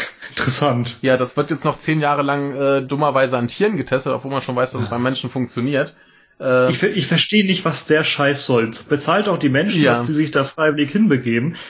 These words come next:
Speaker 1: Die Tiere haben sowieso nichts davon.
Speaker 2: Richtig,
Speaker 1: Und dann
Speaker 2: richtig.
Speaker 1: dann habt ihr gleich die richtigen Ergebnisse.
Speaker 2: Richtig.
Speaker 1: So ein
Speaker 2: Ja,
Speaker 1: Dreck.
Speaker 2: ja, das, das, das ist irgendwie wieder so, so formaler Regelschmuh. Äh, das, das könnte längst an Menschen gemacht werden. Und, äh,
Speaker 1: Ja.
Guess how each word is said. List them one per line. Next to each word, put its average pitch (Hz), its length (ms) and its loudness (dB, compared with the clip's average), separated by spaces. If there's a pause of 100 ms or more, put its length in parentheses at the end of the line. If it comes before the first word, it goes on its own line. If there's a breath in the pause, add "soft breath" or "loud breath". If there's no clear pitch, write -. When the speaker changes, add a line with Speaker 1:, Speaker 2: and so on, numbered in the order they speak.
(180 loud breath)
Speaker 1:
Die 151 80 2
Tiere 202 280 4
haben 185 100 0
sowieso 175 300 0
nichts 160 220 0
davon. 113 380 -2
Speaker 2:
Richtig, 160 480 0
Speaker 1:
Und 175 100 4
dann 185 200 2 (100)
Speaker 2:
richtig. 143 580 -8 (140)
Speaker 1:
dann 190 240 -2 (120)
habt 220 160 -4
ihr 214 60 2
gleich 220 240 0
die 156 120 0
richtigen 143 280 0
Ergebnisse. 120 600 -4
Speaker 2:
Richtig. 147 360 0
Speaker 1:
So 165 60 2
ein 151 80 4
Speaker 2:
Ja, 156 80 6
Speaker 1:
Dreck. 170 400 0
Speaker 2:
ja, 160 180 2
das, 147 160 0
das, 143 160 -2
das 143 200 -4
ist 143 120 -8
irgendwie 139 440 -2
wieder 127 240 2
so, 120 160 0
so 113 260 -4
formaler 117 760 0 (280 soft breath)
Regelschmuh. 127 800 0 (240 loud breath)
Äh, 127 180 2
das, 123 220 -4
das 120 180 -6
könnte 120 320 -4
längst 113 260 -6
an 120 120 -8
Menschen 113 340 -6
gemacht 113 340 -6
werden. 110 340 -6
Und, 110 280 -16
äh, 117 180 -12
Speaker 1:
Ja. 123 140 -10